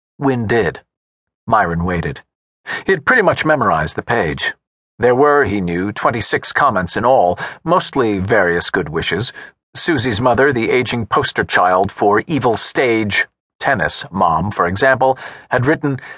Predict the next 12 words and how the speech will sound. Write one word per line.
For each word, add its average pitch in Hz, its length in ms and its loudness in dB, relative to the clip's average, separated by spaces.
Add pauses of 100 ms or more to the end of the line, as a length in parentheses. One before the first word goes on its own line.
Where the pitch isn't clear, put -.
(320)
"I'm 196 260 2
gonna 170 180 2
be 156 140 2
a 175 60 2
grandma, 185 480 4
everyone, 123 580 4
yay." 156 500 2 (500)
Someone 113 420 0
named 95 360 0
Amy 123 400 0
said, 87 500 -2
"Aw, 92 420 4